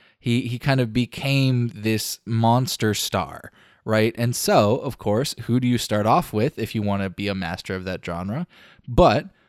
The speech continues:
Bob Wills. And so Spade Cooley became big enough that his manager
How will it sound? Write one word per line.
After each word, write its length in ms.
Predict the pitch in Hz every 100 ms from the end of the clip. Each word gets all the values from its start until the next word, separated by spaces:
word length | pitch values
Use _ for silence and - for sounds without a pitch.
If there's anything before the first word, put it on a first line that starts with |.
| _
Bob 280 | 98 104 113
Wills. 500 | 202 226 - - - -
And 160 | 113
so 340 | - 110 107 165
Spade 420 | - 101 107 -
Cooley 540 | - 247 135 170 196 - _ -
became 320 | 113 123 110
big 120 | 107 107
enough 360 | 107 110 151
that 160 | - 101
his 180 | 113 113
manager 580 | 160 240 135 - 113